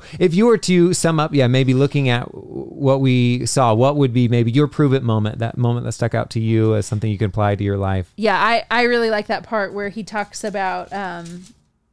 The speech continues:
Speaker 2: freedom. Um, and I'm trying to f-, see where, exactly where it is, but, um, "Whoever's a slave is a s-, or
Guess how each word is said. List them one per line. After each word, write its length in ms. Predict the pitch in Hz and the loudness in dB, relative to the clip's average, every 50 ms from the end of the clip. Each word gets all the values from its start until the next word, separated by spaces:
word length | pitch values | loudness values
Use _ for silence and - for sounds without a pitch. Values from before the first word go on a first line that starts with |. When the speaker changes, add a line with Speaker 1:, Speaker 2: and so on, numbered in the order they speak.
| _ _ | _ _
Speaker 2:
freedom. 720 | _ - - - 214 196 175 165 - 143 98 - 180 185 170 - - _ _ - | _ -20 -12 -8 -6 -6 -6 -6 -10 -14 -16 -16 -16 -16 -18 -20 -20 _ _ -10
Um, 480 | 190 180 175 170 170 170 165 165 170 - | -8 -8 -8 -8 -10 -12 -14 -14 -14 -14
and 380 | - 190 175 170 170 160 - - | -14 -14 -14 -14 -16 -18 -18 -16
I'm 200 | 185 180 180 170 | -16 -16 -16 -18
trying 260 | - - 190 180 185 | -18 -18 -18 -18 -16
to 40 | 196 | -18
f-, 180 | - _ _ _ _ _ _ _ _ _ _ | -20 _ _ _ _ _ _ _ _ _ _
see 220 | _ _ - 202 180 | _ _ -20 -20 -18
where, 100 | 185 190 | -18 -18
exactly 400 | 175 - 196 202 190 - 180 170 | -16 -14 -14 -14 -14 -14 -14 -14
where 180 | 180 175 - | -14 -14 -14
it 80 | - - | -14 -14
is, 260 | - - 160 170 - | -16 -16 -16 -14 -12
but, 200 | - 180 - - _ _ _ _ _ | -10 -10 -10 -10 _ _ _ _ _
um, 340 | 185 185 180 170 170 175 180 | -8 -6 -6 -6 -8 -12 -10
"Whoever's 340 | 175 226 226 208 196 208 196 | -6 -2 -2 -2 -2 -4 -8
a 60 | 190 | -10
slave 560 | 180 - - 208 190 196 190 185 - - - - - | -10 -10 -8 -6 -6 -6 -8 -10 -14 -20 -20 -18 -14
is 160 | - 190 175 | -12 -12 -12
a 40 | 180 | -12
s-, 140 | 175 - - - | -14 -14 -14 -12
or 220 | 196 190 175 175 | -10 -10 -10 -10